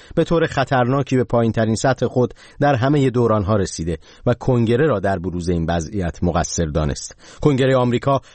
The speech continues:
هفتهٔ گذشته با اکثریت آرا طرح تحریم‌های گستردهٔ روسیه، جمهوری اسلامی و کرهٔ شمالی را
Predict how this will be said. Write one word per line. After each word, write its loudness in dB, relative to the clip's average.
هفتهٔ 0
گذشته 0
با 2
اکثریت 0
آرا 4
طرح 2
تحریم‌های 0
گستردهٔ 0
روسیه، 0
جمهوری 2
اسلامی 0
و 2
کرهٔ 0
شمالی 0
را 2